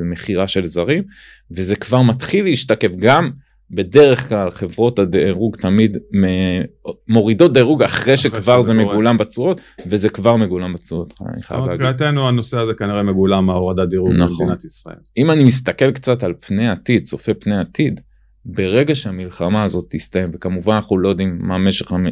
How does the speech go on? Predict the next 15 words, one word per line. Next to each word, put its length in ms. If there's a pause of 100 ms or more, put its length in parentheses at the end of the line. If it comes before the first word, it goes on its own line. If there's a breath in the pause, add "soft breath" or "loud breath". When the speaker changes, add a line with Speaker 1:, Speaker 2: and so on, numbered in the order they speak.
Speaker 1:
המלחמה, 480 (400 loud breath)
והאם 380
יש 340
עוד 200
חזית 360
או 140
אין 240
עוד 140
חזית, 400 (260 soft breath)
אבל 320
אם 180
אחרי 680 (320)
שנראה 720
ירידה 560
בסיכון 800